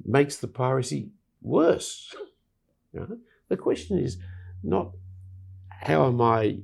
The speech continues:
in treating one person or another person, it's the question, which flag am I flying under?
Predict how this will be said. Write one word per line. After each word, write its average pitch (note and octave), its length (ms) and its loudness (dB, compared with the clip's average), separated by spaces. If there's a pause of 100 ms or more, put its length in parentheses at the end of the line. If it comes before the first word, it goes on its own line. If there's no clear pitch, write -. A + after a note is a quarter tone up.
(240)
in F#2+ 300 -2
treating G#2 400 2
one G2 280 0
person G2 380 0
or E2+ 160 0
another A2+ 280 -2
person, - 420 -8
it's F3 100 -10
the - 80 -10
question, A#3 300 -6
which - 140 -6
flag - 340 -2
am A#2+ 100 -4
I F2 80 -4
flying D#2 400 -6
under? - 220 -16